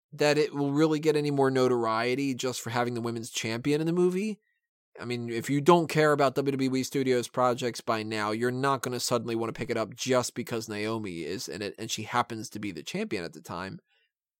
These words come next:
But it doesn't hurt. That's for sure. You know, they can end up doing some kind of promotional stuff where she goes out, does some kind of interviews, and she's holding the women's championship, and it's kinda like, "Hey, you know, I'm not,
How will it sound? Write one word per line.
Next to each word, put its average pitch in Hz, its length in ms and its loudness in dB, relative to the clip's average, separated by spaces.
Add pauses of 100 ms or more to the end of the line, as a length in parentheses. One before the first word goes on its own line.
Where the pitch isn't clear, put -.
But - 180 -8
it 101 60 -14
doesn't 165 280 -2
hurt. 214 360 0 (560)
That's 156 180 -4
for 196 160 -4
sure. 127 440 2 (800)
You 117 60 -10
know, 120 100 -4
they 123 100 0
can 151 140 2
end 175 100 0
up 180 100 -6
doing 175 220 0
some 165 240 0
kind 180 160 -2
of 175 60 -4
promotional 175 520 0
stuff 185 440 -2
where 120 160 -2
she 135 180 -6
goes 147 300 0
out, 143 360 6 (520)
does 131 180 2
some 147 160 -2
kind 139 260 0
of 131 220 4
interviews, 139 680 2
and 110 140 -6
she's 120 200 -4
holding 127 320 2
the 123 80 0
women's 127 300 -2
championship, 127 800 0
and 110 100 -4
it's - 100 -12
kinda 117 220 -6
like, 113 260 -2
"Hey, 135 380 2 (460)
you 123 100 -4
know, 120 240 2
I'm 117 120 0
not, 127 240 2